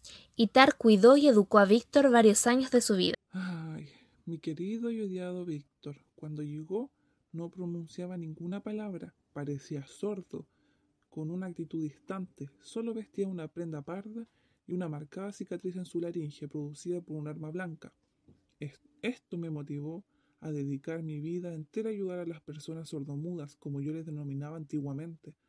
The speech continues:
Speaker 2: Ahora saben ustedes que ya no se les denomina de esta forma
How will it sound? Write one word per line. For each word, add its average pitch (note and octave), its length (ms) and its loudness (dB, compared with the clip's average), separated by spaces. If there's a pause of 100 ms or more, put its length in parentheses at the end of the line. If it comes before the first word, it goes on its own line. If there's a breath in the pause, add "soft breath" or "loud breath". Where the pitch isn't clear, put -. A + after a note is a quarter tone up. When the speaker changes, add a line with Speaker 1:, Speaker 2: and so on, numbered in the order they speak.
(240)
Speaker 2:
Ahora D#3+ 360 -8
saben F#3+ 360 -10
ustedes G3 560 -10 (380)
que C#3+ 200 -6
ya E3+ 160 -6
no F3+ 120 -6
se F#3 140 -8
les F#3 120 -6
denomina D#3+ 400 -8
de D#3 80 -12
esta D3 220 -18
forma G#3 420 -8